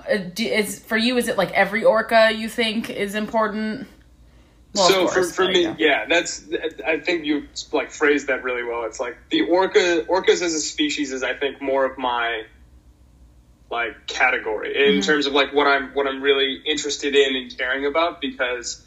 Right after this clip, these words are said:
Speaker 2: the story of killer whales, the species of Orcinus orca, orca, or Sinus orca, I never know how to say it. Um,
Speaker 1: Mm-hmm.
Speaker 2: like,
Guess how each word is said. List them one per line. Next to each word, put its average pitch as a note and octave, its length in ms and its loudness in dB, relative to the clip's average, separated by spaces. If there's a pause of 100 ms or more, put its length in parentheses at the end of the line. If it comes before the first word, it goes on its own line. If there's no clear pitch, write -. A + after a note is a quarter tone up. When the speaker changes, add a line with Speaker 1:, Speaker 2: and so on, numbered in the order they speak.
(280)
Speaker 2:
the C#3+ 160 2
story D#3 640 4
of C#3+ 60 -10
killer C#3+ 260 2
whales, C3 360 0
the C3+ 80 -4
species D3+ 580 0
of C#3 160 0
Orcinus C3+ 420 -4
orca, C3 280 -2
orca, B2 500 -6
or B2 80 -10
Sinus B2+ 380 -6
orca, B2 300 -6
I A#2 120 -8
never A#2 220 -6
know A#2 80 -6
how A#2+ 100 -8
to - 80 -12
say A2 220 -4
it. G#2+ 80 -8 (200)
Um, C3+ 480 2 (380)
Speaker 1:
Mm-hmm. G#3 240 -2
Speaker 2:
like, B2+ 220 -2